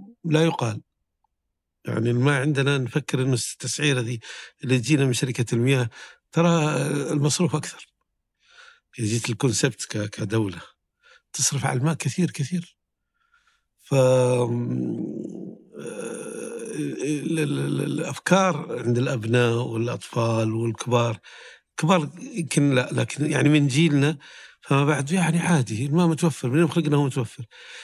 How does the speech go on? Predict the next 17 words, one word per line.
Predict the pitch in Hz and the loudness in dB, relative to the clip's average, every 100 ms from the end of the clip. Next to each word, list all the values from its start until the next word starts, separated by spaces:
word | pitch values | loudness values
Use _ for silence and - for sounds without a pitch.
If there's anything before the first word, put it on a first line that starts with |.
| - _ | -20 _
بينما | 139 147 196 226 | 2 4 6 4
لا | |
ترجع | 196 226 208 131 101 | 2 2 0 0 0
للقرى | 113 113 139 127 104 | -4 -2 0 2 2
زمان | 107 104 107 101 95 98 | 0 2 2 2 -2 -6
والبادية، | 151 104 95 110 104 95 98 95 - _ - - - - - _ _ - | -4 -2 2 2 2 -2 -4 -6 -12 _ -20 -20 -20 -20 -20 _ _ -6
الرياض | 113 120 117 104 | 2 2 2 0
القديمة، | 98 110 101 110 104 104 95 - _ _ _ _ _ _ 208 | -4 -2 0 2 2 0 -4 -8 _ _ _ _ _ _ -6
آه، | 131 117 113 113 113 113 117 117 117 117 117 123 123 123 127 135 | 0 2 2 2 0 0 -2 -2 -4 -4 -6 -6 -6 -6 -6 -8
في | - 120 | -4 0
نجد، | 117 107 98 - | 2 2 -2 -10
في | - 117 | -12 -6
شمال، | 113 117 110 110 107 104 92 - - - _ - | -2 -2 0 0 0 -4 -8 -18 -20 -20 _ -2
كان | 156 165 160 | 2 4 2
في | - 170 | 2 0
قوانين | - 131 127 131 139 160 107 92 _ _ _ _ _ _ _ _ _ _ - | 2 2 2 2 2 2 0 -6 _ _ _ _ _ _ _ _ _ _ -6
وسنن. | 123 - 170 170 107 113 | -2 4 4 4 2 -6